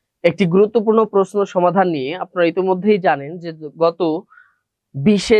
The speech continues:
জুন একটি পরীক্ষা অনুষ্ঠিত হয়েছে, সেটি হচ্ছে যে এনএসআই এর ফিল্ড স্টাফ অফিসার, ফিল্ড স্টাফ অফিসার পদে আপনাদের একটি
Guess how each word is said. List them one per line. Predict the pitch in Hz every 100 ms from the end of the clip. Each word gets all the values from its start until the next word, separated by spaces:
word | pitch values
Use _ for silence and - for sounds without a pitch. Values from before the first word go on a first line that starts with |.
| 180
জুন | 202 160 147 226 -
একটি | 175 202 -
পরীক্ষা | 208 208 220
অনুষ্ঠিত | 196 185 180 170 156
হয়েছে, | 147 151 202
সেটি | 196 185
হচ্ছে | 190 190 185
যে | 180 180
এনএসআই | 190 214 196 147
এর | 147 - _ _ _ _ _
ফিল্ড | - 208 196 196 175
স্টাফ | - 202 185 _ - 165
অফিসার, | 196 190 165 139 202 _
ফিল্ড | 180 185 180 160
স্টাফ | 180 170 - _ -
অফিসার | 147 160 185 170
পদে | 165 160 233 _ _ _
আপনাদের | - 170 160 170
একটি | 165